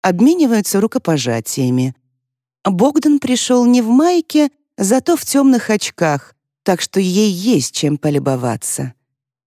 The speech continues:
Вик Винсент кого-то ей напоминает, только Конни не может припомнить кого. Может, раньше где-то пересекались? Выглядит он подходяще.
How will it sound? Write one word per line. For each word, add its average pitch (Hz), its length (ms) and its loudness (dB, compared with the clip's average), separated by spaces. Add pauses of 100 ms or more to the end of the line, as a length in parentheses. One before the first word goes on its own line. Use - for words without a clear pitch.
Вик 262 280 2
Винсент 349 640 0
кого-то 311 400 -2
ей 294 220 4
напоминает, 254 840 2 (120)
только 247 300 2
Конни 320 520 4
не 294 140 6
может 262 340 2
припомнить 247 560 0
кого. 180 520 0 (720)
Может, 202 380 2
раньше 190 400 0
где-то 185 380 -2
пересекались? 208 1080 -2 (800)
Выглядит 180 640 0
он 339 120 2
подходяще. 170 960 -2